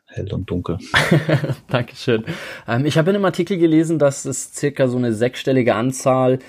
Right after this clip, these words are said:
Speaker 2: ähm, von, von, von Schad-, also eine, eine sechsstellige, äh, Zahl von Schadsoftware gibt, die jeden Tag neu rauskommt, allein in Deutschland. Und,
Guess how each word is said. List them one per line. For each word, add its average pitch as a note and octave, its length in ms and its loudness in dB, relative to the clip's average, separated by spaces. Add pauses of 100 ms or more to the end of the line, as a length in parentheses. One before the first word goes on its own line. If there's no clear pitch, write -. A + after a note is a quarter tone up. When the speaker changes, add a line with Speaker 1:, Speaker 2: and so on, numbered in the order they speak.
(360)
Speaker 2:
ähm, A#2+ 720 2 (180)
von, A#2 640 0
von, A2 260 0
von A2+ 220 -2
Schad-, B2 380 2
also A#2 180 0
eine, A2+ 140 2
eine A2 240 0
sechsstellige, A2+ 720 0 (220)
äh, A2 200 -4
Zahl A#2 440 -2
von A2+ 380 0
Schadsoftware B2+ 800 -2
gibt, A#2+ 260 -2
die A#2 260 -2
jeden C#3 460 4
Tag C#3+ 440 -4 (380)
neu C3 520 4
rauskommt, A2+ 960 2
allein B2 320 2
in A#2+ 120 0
Deutschland. A2+ 720 0
Und, A2+ 260 -4